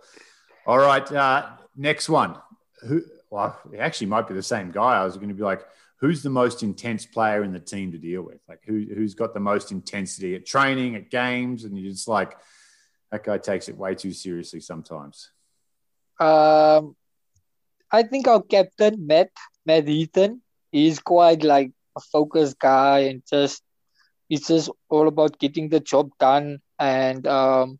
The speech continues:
Speaker 2: yeah, I think he's the most intense guy, uh, Matt, our captain.
Speaker 1: All right, this next one,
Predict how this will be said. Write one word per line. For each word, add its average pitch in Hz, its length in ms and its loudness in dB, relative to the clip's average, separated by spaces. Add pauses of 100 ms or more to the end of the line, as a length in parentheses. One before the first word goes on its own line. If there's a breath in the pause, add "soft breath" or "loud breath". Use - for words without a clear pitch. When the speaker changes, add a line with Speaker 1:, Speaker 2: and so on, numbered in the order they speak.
Speaker 2:
yeah, 170 140 6
I 196 120 4
think 190 260 -6
he's 175 160 -2
the 185 100 2
most 170 300 2
intense 156 420 -4
guy, 143 440 2 (680)
uh, 131 420 4
Matt, 139 360 2
our 143 200 2
captain. 139 460 -4 (1200 soft breath)
Speaker 1:
All 95 100 -6
right, 101 160 -2
this 113 180 -6
next 127 220 -4
one, 110 160 0